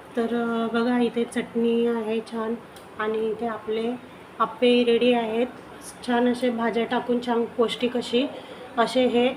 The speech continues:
आप्पे होतात. तर, अ, तुम्ही नाश्त्याला आणि मुलांच्या टिफिनलाही देऊ शकता. आणि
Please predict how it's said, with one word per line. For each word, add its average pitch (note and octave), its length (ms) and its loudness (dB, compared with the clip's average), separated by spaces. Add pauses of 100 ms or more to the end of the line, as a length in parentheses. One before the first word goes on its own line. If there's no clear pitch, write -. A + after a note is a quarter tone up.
आप्पे A#3 340 0
होतात. A#3 380 0 (540)
तर, A#3+ 140 6
अ, A#3 400 4
तुम्ही B3 220 6
नाश्त्याला A#3+ 640 4
आणि A#3 400 4 (100)
मुलांच्या A#3+ 500 4
टिफिनलाही B3 580 2
देऊ B3+ 220 4
शकता. B3 400 -4 (540)
आणि A3+ 420 4